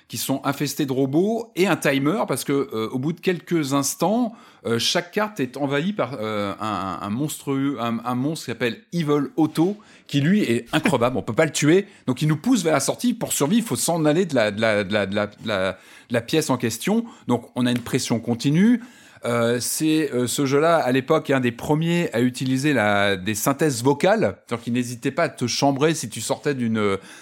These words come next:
d'une pièce en urgence, parce que le gros méchant arrive et que si t'avais pas tué tous les robots avant, il te, il te, il te traitait de chicken.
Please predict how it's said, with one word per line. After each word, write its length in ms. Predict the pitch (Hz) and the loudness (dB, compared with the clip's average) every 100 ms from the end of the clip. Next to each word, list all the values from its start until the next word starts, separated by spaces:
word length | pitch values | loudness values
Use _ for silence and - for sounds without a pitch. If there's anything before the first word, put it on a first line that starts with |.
| - | -4
d'une 180 | 123 127 | 0 0
pièce 480 | 123 - 156 151 - | 0 0 2 2 0
en 120 | 117 | 2
urgence, 440 | 123 123 131 156 | 2 0 0 -2
parce 180 | - 101 | -2 -4
que 60 | 110 | -2
le 160 | 101 | -2
gros 200 | 95 110 | -2 -2
méchant 380 | 135 127 - 135 | -2 -2 -2 0
arrive 240 | 127 143 110 | 0 0 -2
et 60 | |
que 40 | 101 | -6
si 100 | 110 | -4
t'avais 220 | 110 110 | -2 0
pas 140 | 123 | -2
tué 240 | 120 - 143 | -2 -2 -2
tous 120 | 143 | 0
les 100 | 139 | 0
robots 360 | 123 127 135 135 | 0 0 0 0
avant, 240 | 123 139 | 0 -2
il 80 | 120 | -2
te, 260 | 107 95 | -4 -4
il 80 | 92 | -6
te, 200 | - 104 - - - | -6 -8 -8 -20 -14
il 80 | 110 | -8
te 80 | 110 | -8
traitait 340 | 104 110 120 | -6 -6 -4
de 140 | 113 92 | -4 -4
chicken. 540 | - 135 175 180 95 | -4 0 0 0 -4